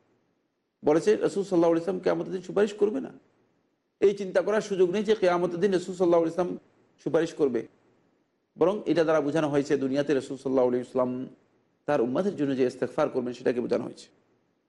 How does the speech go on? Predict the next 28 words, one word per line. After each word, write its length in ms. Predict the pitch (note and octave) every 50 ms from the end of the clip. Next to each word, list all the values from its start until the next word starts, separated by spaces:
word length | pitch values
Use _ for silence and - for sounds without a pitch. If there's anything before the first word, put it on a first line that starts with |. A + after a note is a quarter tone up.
| _ _ _ _ _ _ _ _ _ _ _ _ _ _ _ -
আহলু 200 | C3 C3+ C#3 C3+
তাহকিক, 440 | C3+ C3+ B2 - - E3 E3 D#3+ - - - - _ _ _ _ _ _ _ _ _ _ _ _ _ _ _ _ _ -
মুহাক্কিক 320 | C3 C3 B2+ - D3+ C3
উলামায়ে 280 | C3+ B2 B2 C3 C3+ C#3
কেরাম 180 | D3 D#3+ C#3+ B2+
তাদের 220 | C#3 B2 A#2+ A2+ F2+ - - - _ _ _ _ _ _ _ _ _ _ _ _ - -
বক্তব্যের 400 | C3 - - - F#3+ E3+ E3+ C#3+
মধ্যে 140 | C3+ B2+
বলেছেন, 380 | A#2+ A#2+ A#2 A#2 - C3+ A#2 G#2+ - _ _ _ _ _ _ _ _ _ _ _ _ -
হাযা 240 | C3 C#3 C3+ C3+ B2+
খাতাউন 400 | - D#3 E3 E3+ - - C#3+ C#3
বাইয়িন, 380 | F#3 G3+ G3+ - G#3 F3 - - _ _ _ _ _ _ _ _ -
একেবারে 360 | G3+ - A3 G#3 G#3+ G#3 G3+
স্পষ্ট 360 | G3+ - - - A#3 - -
ভুল। 240 | G3 E3+ F3 C3+ A#2 - _ _ _ _ _ _ _ _ _ _ -
কারণ 180 | E3 F#3 G#3
রাসূল 240 | G3 F#3+ F3 A3+ A#3+
সাল্লাল্লাহু 320 | - - G#3+ F#3+ F#3+ F#3 F#3+
আলাইহি 160 | F#3 F#3+ F3+
ওয়াসাল্লাম 180 | - A3 G#3+
সুপারিশের 440 | - - F#3+ F#3 G#3 A3 A#3 G#3 A3
কথা 140 | G#3+ A3 G#3+
উল্লেখ 280 | F#3+ F#3 F3+ F#3+ F3 -
করে 220 | A3+ A#3+ B3+ A#3+ _ _ _ _ _ _ _ -
জানিয়ে 320 | E3 E3 E3+ G3 A#3 C4+ C4+
দিয়েছেন 300 | A3+ G#3 - G3 F#3 E3
ইয়াউমাল 440 | D#3 D#3 F3+ G3 F#3+ F#3 F#3 F3 F3+
কিয়ামা, 560 | - G3+ F3+ E3 G3 G#3+ A#3+ A#3+ G3+ G#3